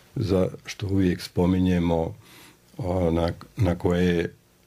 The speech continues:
možemo i sami, ali i u krugu svoje porodice, u krugu predškolskih ustanova, škola, znači, uticati već kod, <laughs> u,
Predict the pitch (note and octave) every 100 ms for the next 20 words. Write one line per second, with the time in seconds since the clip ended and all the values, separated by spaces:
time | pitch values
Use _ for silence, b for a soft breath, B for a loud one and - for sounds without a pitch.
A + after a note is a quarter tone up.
0 | _ _ _ _ _ _ F2+ F2 F2 F2
1 | E2 E2 E2 - D#2+ D#2+ F2+ G2+ G2 F2
2 | D#2+ D#2+ C#2+ F2 F2 E2+ D2 F2 E2+ E2
3 | F2 G2+ G2 F2+ - D#2 C#2+ - E2 E2
4 | E2 E2 - - - F#2 - F#2 E2 -
5 | E2+ F2 - F2+ F2 E2+ E2+ - - F#2
6 | F#2 E2+ F2 B B B - F#2 - E2+
7 | F2+ - F#2+ - E2+ F2 E2+ - - B
8 | B - F2 D#2+ C#2+ - - - - F2
9 | D#2+ F#2 C3+ - B B B B - G#2